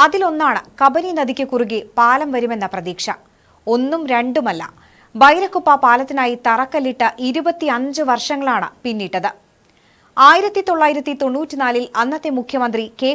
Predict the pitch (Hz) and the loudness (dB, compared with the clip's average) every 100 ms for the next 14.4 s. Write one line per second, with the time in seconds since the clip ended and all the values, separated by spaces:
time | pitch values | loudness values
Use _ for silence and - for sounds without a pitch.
0 | 285 247 233 240 247 254 214 151 _ _ | 0 0 0 0 0 -2 -4 -10 _ _
1 | - 269 302 339 339 320 269 294 269 262 | 4 4 4 0 0 0 -2 -4 -2 -2
2 | 247 233 226 220 - _ _ _ _ - | 0 0 0 -6 -10 _ _ _ _ -6
3 | 294 262 262 254 240 214 202 - - 277 | -4 -2 -4 -2 -2 0 -2 -4 -4 -2
4 | 285 339 330 330 302 262 262 262 254 233 | -2 -4 -6 -4 -2 -2 -2 -4 -6 -4
5 | 214 156 - - - 226 269 302 370 339 | -2 -4 -8 -20 -14 4 6 6 2 -2
6 | 311 294 269 254 254 240 220 - 233 240 | 0 4 4 4 0 -4 -6 0 0 0
7 | 294 294 269 247 247 277 254 165 - _ | -4 -4 -2 -2 -2 -2 -2 -4 -12 _
8 | 226 285 320 359 330 277 277 - 226 254 | -6 -2 -2 0 0 0 -2 0 0 0
9 | 269 302 302 277 262 247 220 226 - 220 | -2 -4 -4 -4 -2 -2 -4 -6 -4 -4
10 | - 220 233 262 269 269 214 - 180 185 | -4 -6 -2 -2 -2 0 0 0 -2 -2
11 | 180 170 - _ _ _ _ 233 233 226 | -2 -8 -16 _ _ _ _ -2 2 2
12 | 294 - - 220 240 269 277 233 277 - | 0 -8 -6 2 4 4 2 -2 -4 -4
13 | 294 262 294 - 262 240 339 294 240 262 | -2 -2 -2 -2 -2 0 0 2 0 0
14 | 285 269 196 | -2 -2 -2